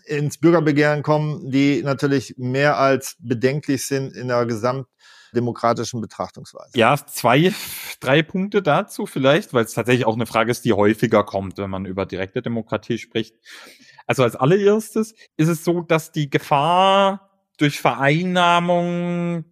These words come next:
Speaker 2: von populistischen Strömungen nicht niedriger und nicht höher ist als bei anderen demokratischen Verfahren, an, äh, auch nicht niedriger und nicht höher als in Parlamenten.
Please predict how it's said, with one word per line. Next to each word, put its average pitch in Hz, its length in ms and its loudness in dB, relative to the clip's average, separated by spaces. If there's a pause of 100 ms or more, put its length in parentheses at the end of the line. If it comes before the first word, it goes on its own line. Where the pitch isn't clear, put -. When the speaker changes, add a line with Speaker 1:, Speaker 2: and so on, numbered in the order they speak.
(360)
Speaker 2:
von 156 400 0
populistischen 156 760 0
Strömungen 170 600 0 (540)
nicht 143 200 -2
niedriger 190 800 2 (280)
und 156 200 -2
nicht 156 280 -2
höher 175 340 6
ist 156 400 -2
als 143 240 2
bei 131 180 2
anderen 127 400 2
demokratischen 107 720 -2
Verfahren, 107 640 -4 (260)
an, 139 300 -2
äh, 135 100 2
auch 135 320 0
nicht 143 300 -2
niedriger 151 460 2
und 135 80 0
nicht 131 120 -4
höher 143 300 2 (160)
als 131 260 0
in 135 180 -4
Parlamenten. 127 840 0